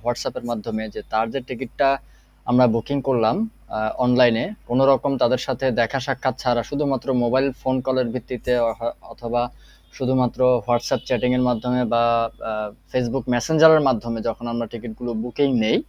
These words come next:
হ্যাঁ, তখন অনেকের মনে একটা সন্দেহ থাকে যে, আহ, তারা যে টাকাটা পেইড করে দিল, আহ, ফো-, আহ, ফোনে ফোনে তারা ঠিক মতো টিকিটটা পাচ্ছে কিনা বা তারা যে,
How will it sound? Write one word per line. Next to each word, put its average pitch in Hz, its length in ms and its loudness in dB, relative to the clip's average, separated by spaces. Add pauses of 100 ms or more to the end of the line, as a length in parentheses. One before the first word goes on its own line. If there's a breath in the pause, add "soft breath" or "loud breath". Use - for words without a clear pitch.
(400 soft breath)
হ্যাঁ, 131 240 -4
তখন 123 300 -2
অনেকের 127 460 0
মনে 131 220 -2
একটা 131 140 -4
সন্দেহ 135 380 0
থাকে 120 440 -2
যে, 117 220 0 (400 soft breath)
আহ, 113 240 -2
তারা 120 240 2
যে 117 100 0
টাকাটা 120 320 0
পেইড 127 280 0
করে 139 220 2
দিল, 120 280 2
আহ, 110 480 -6 (100)
ফো-, 120 140 -2
আহ, 113 160 -2
ফোনে 127 280 -2
ফোনে 123 380 -2
তারা 117 400 4
ঠিক 131 240 -4
মতো 123 160 -2
টিকিটটা 113 340 -4
পাচ্ছে 117 400 -4
কিনা 107 240 -8
বা 110 140 -6
তারা - 260 2
যে, 131 240 2